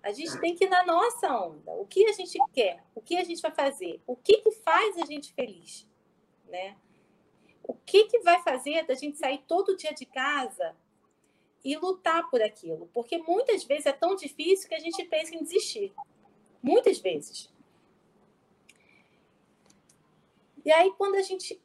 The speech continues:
gosta, quando a gente se empenha, quando a gente sabe que aquilo é pra gente,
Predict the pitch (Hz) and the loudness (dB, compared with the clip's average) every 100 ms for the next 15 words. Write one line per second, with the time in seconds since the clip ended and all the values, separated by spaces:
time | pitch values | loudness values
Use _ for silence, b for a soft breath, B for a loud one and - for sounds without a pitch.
0 | 214 214 240 254 208 - - 156 - 254 | -4 6 8 8 6 2 -10 -12 -8 -6
1 | 269 285 277 - 285 269 254 _ 226 226 | -4 -4 -6 -10 -8 -8 -10 _ 4 4
2 | 240 202 165 151 _ _ 220 262 254 233 | 2 -4 -8 -12 _ _ -2 0 -2 -2
3 | 233 269 269 269 254 _ _ _ _ _ | -2 -4 -6 -12 -12 _ _ _ _ _
4 | _ _ _ _ - - - 262 302 247 | _ _ _ _ -20 -6 0 0 0 -4
5 | - 214 208 - 240 277 240 185 160 - | -4 -6 -6 -12 -8 -6 -6 -8 -14 -18
6 | 277 _ _ _ _ _ - - _ - | -20 _ _ _ _ _ -20 -20 _ -8
7 | 233 _ 277 254 226 202 233 285 277 - | -8 _ 0 2 0 -2 -4 -2 -4 -8
8 | - 165 | -14 -16